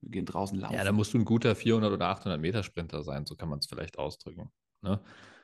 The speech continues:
Speaker 2: Also man kann, da kann man sich ja mal anschauen, ähm, was so die Rekorde in dem Bereich sind und wie weit man davon weg ist. Ich glaub, das ist ein ganz guter Indikator. Also wenn jetzt, keine Ahnung,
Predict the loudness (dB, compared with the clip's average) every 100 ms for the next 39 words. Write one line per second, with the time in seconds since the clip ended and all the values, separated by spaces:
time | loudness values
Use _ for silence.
0 | _ -6 -4 -4 -4 -6 -2 2 4 4
1 | 4 2 2 2 0 0 0 0 -2 -4
2 | -4 -4 -8 -4 -2 0 -2 -2 -2 2
3 | 4 6 6 6 6 6 2 2 0 -2
4 | -2 -4 -4 -4 -2 -2 -2 -2 -2 -2
5 | -2 -8 -8 -6 -4 -4 -6 -6 -6 -6
6 | -8 -6 -6 -6 -4 -2 -2 -4 -6 -10
7 | -6 -4 -2 -2 -4 -8 _ _ -20 -20
8 | -16 -6 -2 0 0 0